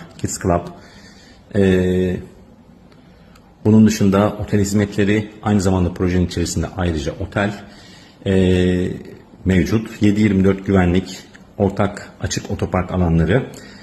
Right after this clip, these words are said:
ve her daireye ait özel kapalı otopark alanları da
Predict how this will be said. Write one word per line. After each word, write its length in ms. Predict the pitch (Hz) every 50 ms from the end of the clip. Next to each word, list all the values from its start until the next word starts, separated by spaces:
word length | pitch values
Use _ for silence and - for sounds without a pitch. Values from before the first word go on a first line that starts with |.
| - - -
ve 140 | 104 95 - -
her 240 | 131 127 131 123 107
daireye 500 | 101 95 90 85 78 78 78 78 76 76 - - - - - - -
ait 420 | 104 101 92 92 120 151 - - - - - - - - - -
özel 420 | - 101 107 120 139 151 - - - -
kapalı 400 | - - - 123 117 120 117 - - - - - - - - - - - -
otopark 440 | - - 110 - 92 80 - - -
alanları 420 | 92 90 87 82 80 78 78 71
da 140 | 78 76